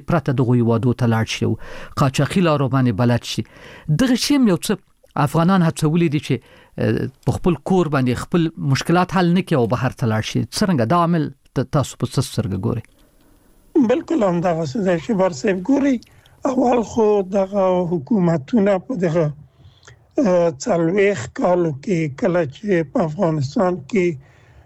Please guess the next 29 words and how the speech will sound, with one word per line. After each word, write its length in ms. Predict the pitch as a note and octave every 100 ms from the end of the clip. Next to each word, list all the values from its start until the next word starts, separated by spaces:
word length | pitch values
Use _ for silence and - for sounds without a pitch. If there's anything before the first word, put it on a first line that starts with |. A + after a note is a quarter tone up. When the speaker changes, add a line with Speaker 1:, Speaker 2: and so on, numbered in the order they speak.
| _ -
Speaker 2:
د 180 | F3+ E3
شوروي 880 | E3 - F#3 E3 E3 F3 F#3+ F3+ F#3
د 140 | E3 F3+ E3 D#3 F3 - - C#4
لښکرو 600 | F#3 D3+ - A#3 F3+ F#3
یرغل 540 | E3 E3+ D#3 F#3+ F3+ F3 B2+
پیل 260 | A#3 G3 A#3 -
شو، 200 | C4 B3+ C4+ _ _ _ - -
افغانان 640 | F3+ F3+ F#3 F3+ G3+ G#3 F#3+ F#3
مهاجرت 600 | F3+ E3+ C3+ G3+ F#3 F3+ -
ته 300 | - F3+ E3+ - -
لاس 300 | C4+ G3 D3+
پورې 360 | C3 C#4+ B3 G3+ -
کړ. 140 | A#3+ - _ _ - - - - - _ -
او 120 | A#3+ G3+
کله 280 | - A3 A3
چې 160 | -
شورویان 600 | G#3 B3+ G3+ G3+ G#3 A3
د 60 | G#3+
افغانستان 680 | G3+ G3+ G3+ F#3 - G#3+ G3+
څخه 320 | A3 F#3 F#3+ G3
لاړ، 160 | G3+ F#3+ F3
یو 200 | C4 G3
تعداد 480 | F#3 - F3+ G3 F#3
افغانان 560 | F#3+ F3+ F#3 F3 F#3+ F#3 F3 _ _ _ _ _
بیرته 400 | G#3+ G3 G3 -
وطن 360 | F#3+ F3 G#3+ F#3+
ته 180 | G#3 F3+
ستانه 440 | - C4+ F#3 F3+
شول. 300 | D#3 C4+ F#3+